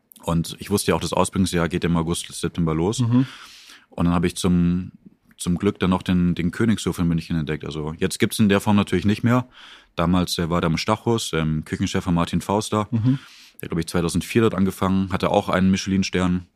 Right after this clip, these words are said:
Speaker 1: auch ein großes Restaurant,
Speaker 2: Ja,
Speaker 1: mittags, abends
Speaker 2: auf jeden
Speaker 1: geöffnet.
Speaker 2: Fall.
Speaker 1: Hat, ähm, abends neunzig, hundert Kuhweh gehabt. Ähm,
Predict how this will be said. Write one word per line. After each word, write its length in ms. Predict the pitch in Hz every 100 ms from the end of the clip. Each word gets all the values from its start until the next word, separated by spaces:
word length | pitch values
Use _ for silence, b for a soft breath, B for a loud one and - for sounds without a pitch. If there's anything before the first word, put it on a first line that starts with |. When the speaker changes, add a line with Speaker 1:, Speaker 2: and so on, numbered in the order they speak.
| -
Speaker 1:
auch 120 | 85
ein 80 | 90
großes 340 | 92 104 90
Restaurant, 420 | 104 - 98 101 117
Speaker 2:
Ja, 40 |
Speaker 1:
mittags, 320 | 113 104 -
abends 260 | 82 104 113
Speaker 2:
auf 40 |
jeden 80 | 98
Speaker 1:
geöffnet. 300 | 92 98 120
Speaker 2:
Fall. 80 | - B B B B B
Speaker 1:
Hat, 220 | 90 -
ähm, 520 | 90 87 87 87 90 87 -
abends 560 | 90 90 92 - - - _
neunzig, 460 | 90 104 101 98 104
hundert 220 | 95 -
Kuhweh 260 | 107 101
gehabt. 400 | 92 92 95 - - _ _ _ _ _ _ _ -
Ähm, 480 | 78 76 76 76